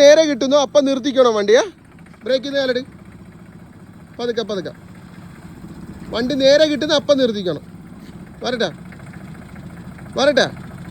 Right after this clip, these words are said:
വരട്ടെ, വരട്ടെ. ക്ലച്ച് ഫുള്ളി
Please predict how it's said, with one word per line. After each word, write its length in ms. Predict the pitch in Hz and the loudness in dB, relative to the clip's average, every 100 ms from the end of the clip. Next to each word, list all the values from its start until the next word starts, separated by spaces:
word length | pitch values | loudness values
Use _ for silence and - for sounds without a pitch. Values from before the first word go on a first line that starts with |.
| - - - - - - - - - - - - | -16 -16 -16 -16 -16 -18 -18 -16 -16 -16 -12 -2
വരട്ടെ, 280 | 247 233 170 - - - - - - - - - - - - | 0 2 2 -2 -14 -14 -14 -14 -14 -12 -12 -12 -14 -12 -2
വരട്ടെ. 260 | 262 254 185 - - - - - - - - - - - - - - - - - - | 2 4 4 2 -10 -12 -12 -12 -12 -12 -14 -14 -14 -12 -12 -14 -14 -14 -14 -16 0
ക്ലച്ച് 220 | 233 220 226 | 2 4 2
ഫുള്ളി 240 | 247 262 | 4 8